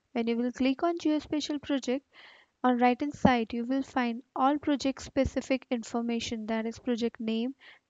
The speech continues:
description, workspace root directory and project directory. As we are going to create feature that is related to water network,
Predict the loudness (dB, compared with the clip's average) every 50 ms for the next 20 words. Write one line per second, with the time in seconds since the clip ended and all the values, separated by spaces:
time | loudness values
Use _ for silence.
0 | _ 2 6 8 10 10 10 8 8 2 2 0 -6 -6 -4 -4 -4 -6 -8 _
1 | _ _ _ _ _ _ _ _ _ _ 0 2 4 4 4 2 -4 -4 0 0
2 | 0 0 0 0 -2 -2 0 2 4 4 4 4 2 -2 _ -4 -4 -4 -4 -4
3 | _ _ _ _ _ _ 0 2 2 2 0 0 0 0 0 0 -4 -2 0 -2
4 | 0 0 0 -4 -6 -8 -10 -10 -8 -8 -10 -12 _ _ _ _ _ _ _ _
5 | _ _ _ _ _ _ _ _ _ _ _ _ _ 0 0 0 0 2 2 4
6 | 4 4 4 2 0 0 0 0 -2 -4 -4 -6 -4 -2 0 0 2 2 2 2
7 | 0 -2 -4 -12 -14 -16 _ _ _ -20 -20 -20 _ _ _ _ _ _ _ _
8 | _ _ _ _ _ _ _ _ -4 -2 -2 -2 0 2 2 2 2 2 2 2
9 | 2 4 4 2 0 0 -2 0 2 2 2 2 0 -2 0 0 -2 0 0 0
10 | 0 0 0 0 0 2 2 0 0 0 -2 -2 -2 -2 -2